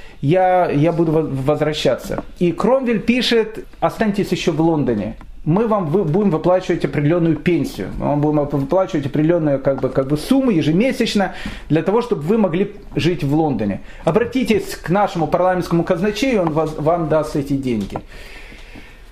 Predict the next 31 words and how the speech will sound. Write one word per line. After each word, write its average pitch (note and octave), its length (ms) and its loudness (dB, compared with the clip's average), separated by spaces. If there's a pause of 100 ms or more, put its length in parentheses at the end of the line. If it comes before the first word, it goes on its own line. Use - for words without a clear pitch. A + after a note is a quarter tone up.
Менаше A3 300 2
бен A3 180 0
Исраэль G#3 300 2
приходит F#3 560 2
к - 40 -16 (100)
парламентскому F3+ 640 2
казначею, G3+ 840 0 (100)
говорит: E3+ 580 2
«М-, D3+ 220 2
нам, E3 360 0 (140)
э, B2+ 380 2
Оливер D3 400 2
Кромвель D#3 400 0
сказал D3 400 0
о C#3 40 0
том, C#3+ 180 -2
что - 120 -4
я C3+ 140 4
получу C#3+ 400 0
какие-то C#3 300 0
деньги». G3+ 340 2
Казначей D3+ 420 0
говорит: D#3 220 0
«Ничего D#3+ 260 0
не C#3+ 80 2
знаю, F#3 300 0
мне C#3 160 2
никто C3+ 240 0
ничего C3+ 240 0
не C#3 80 2
говорил, F#3+ 440 2